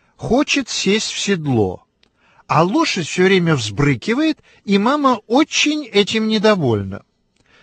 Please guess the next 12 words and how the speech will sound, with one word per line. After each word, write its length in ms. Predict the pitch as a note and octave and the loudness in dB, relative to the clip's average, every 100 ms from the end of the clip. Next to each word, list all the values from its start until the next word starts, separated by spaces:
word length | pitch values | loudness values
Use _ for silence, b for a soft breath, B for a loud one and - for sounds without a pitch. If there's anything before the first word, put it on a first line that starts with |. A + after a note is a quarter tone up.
| - | -2
Давайте 320 | F3 A#3 A3 | 4 4 4
подумаем, 480 | A#3+ A#3 F#3 C#3 B2 | 2 4 4 2 0
как 220 | - G#3+ | 2 0
сказать 260 | - F#3 C#3 | 2 -2 0
по-китайски 640 | D3+ - D#3+ C4+ B3+ - | -4 -4 -2 0 0 -2
фразу 520 | E3+ F#3 C#3+ G2 G#2 - _ _ - | -2 2 2 0 -6 -8 _ _ -2
"мама 720 | C3+ C#3 D#3+ A#3+ C#4 C4+ C4+ - | 2 4 4 4 2 0 0 -2
ругает 840 | D#3+ C#3+ C3 A2+ C#3 D#3 F3+ - _ _ | 0 2 2 2 4 4 2 -2 _ _
лошадь". 800 | D3 D3 C3 G#2+ - G#2 - - _ _ _ _ _ _ _ _ _ _ - | 0 4 4 4 -2 -12 -14 -18 _ _ _ _ _ _ _ _ _ _ -4
Порядок 440 | C#3 D3 B2 B2 | 2 2 0 -4
слов 380 | - A#2 E3 A#3 | -6 0 2 2
здесь, 420 | D#3 E3 - - | 0 -2 -2 -12